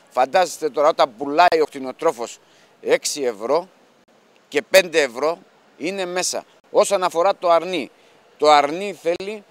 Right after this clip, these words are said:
σε πενήντα μέρες. Πενήντα μέρες, ε, με ένα ευρώ το κιλό που είναι το γάλα,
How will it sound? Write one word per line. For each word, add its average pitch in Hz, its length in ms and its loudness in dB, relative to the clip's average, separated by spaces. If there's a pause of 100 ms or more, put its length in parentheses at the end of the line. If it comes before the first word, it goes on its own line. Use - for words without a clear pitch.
(160)
σε 151 500 2
πενήντα 180 440 2
μέρες. 185 440 -2 (200)
Πενήντα 185 440 0
μέρες, 180 460 -2 (240)
ε, 151 460 -2
με 147 180 -2
ένα 214 140 0
ευρώ 185 240 -4
το 180 120 -8
κιλό 147 340 0
που 131 140 -6
είναι 123 200 -6
το 107 340 -2
γάλα, 117 420 -2